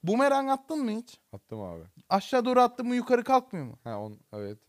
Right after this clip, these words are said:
Speaker 1: O şekilde gidip uçup sonra tekrar inip çöpe girmişti moruk.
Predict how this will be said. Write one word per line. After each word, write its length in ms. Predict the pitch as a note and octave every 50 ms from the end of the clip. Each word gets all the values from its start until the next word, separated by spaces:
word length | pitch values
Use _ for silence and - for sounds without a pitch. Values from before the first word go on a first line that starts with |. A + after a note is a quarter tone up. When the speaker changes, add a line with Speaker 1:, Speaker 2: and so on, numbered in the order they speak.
| _ _
Speaker 1:
O 120 | G3+ A#3+ A#3+
şekilde 440 | - - A#3 - - A3 G#3+ A3+
gidip 280 | G#3+ F#3+ G#3 F3+ F3+ E3
uçup 400 | F#3 - - B3 A#3+ G#3 _ _
sonra 280 | - G3+ G3+ G#3 G#3 G3+
tekrar 340 | A#3 G#3+ G#3 G3 G3+ G3
inip 260 | G3+ G#3 A3 G3+ - -
çöpe 240 | F#3+ F3 - F#3+
girmişti 500 | F#3+ F#3 F#3 E3+ E3 D3+ C3 - _ A#2+
moruk. 300 | B2 B2 A#2 A2 - -